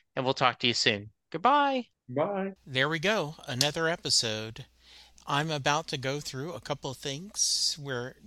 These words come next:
Speaker 1: you can reach me and give me feedback. Um, so if you want to skip this, I understand, but I do hope you check it out every once in a while. I'm available on Twitter at Jesse Jackson D F W.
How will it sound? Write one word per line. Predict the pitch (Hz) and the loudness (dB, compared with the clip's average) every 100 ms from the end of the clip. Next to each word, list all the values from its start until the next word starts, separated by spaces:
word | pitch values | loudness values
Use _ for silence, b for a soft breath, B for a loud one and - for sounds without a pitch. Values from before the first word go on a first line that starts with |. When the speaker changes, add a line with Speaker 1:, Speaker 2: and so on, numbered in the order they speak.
| 160 | -10
Speaker 1:
you | 131 - | -8 -6
can | - 127 120 127 127 | -4 -2 -4 -8 -10
reach | 151 147 - | -8 -4 -4
me | 143 202 247 | -4 -8 -10
and | 127 117 | -8 -6
give | 135 127 | -6 -6
me | 120 | -8
feedback. | - 131 127 143 180 - - _ B B B B B B - - 151 | -8 -8 -6 -8 -8 -10 -20 _ B B B B B B -20 -18 -14
Um, | 135 127 127 127 139 - | -12 -10 -10 -12 -14 -10
so | - - 127 123 | -4 0 0 -2
if | 117 135 | -8 -6
you | |
want | 131 123 | -4 2
to | |
skip | - - 143 - - - | 2 2 -2 -6 -18 -2
this, | 160 185 - | 2 6 4
I | - 135 | 2 -2
understand, | 127 131 - 131 147 220 _ _ B B B _ | -2 -2 -4 -2 -4 -6 _ _ B B B _
but | 135 | 0
I | 131 | 2
do | 127 143 | 0 -4
hope | 135 131 - | -4 -6 -6
you | 127 123 | -6 0
check | 117 139 131 | 0 0 -2
it | |
out | 131 123 | -2 -2
every | 131 127 | -4 -6
once | 143 - | -6 -4
in | |
a | 139 | -2
while. | 156 185 B B B - | -4 -6 B B B -2
I'm | 147 | -2
available | 156 151 165 160 160 | 0 0 0 0 -4
on | 165 | -4
Twitter | - 175 160 113 - | -4 -2 -2 -4 -6
at | 143 135 | -8 -6
Jesse | 143 135 143 | -6 -4 -4
Jackson | 123 135 131 139 | -4 -4 -4 -6
D | 131 131 | -6 -6
F | 131 | -4
W. | 139 131 110 | -6 -6 -8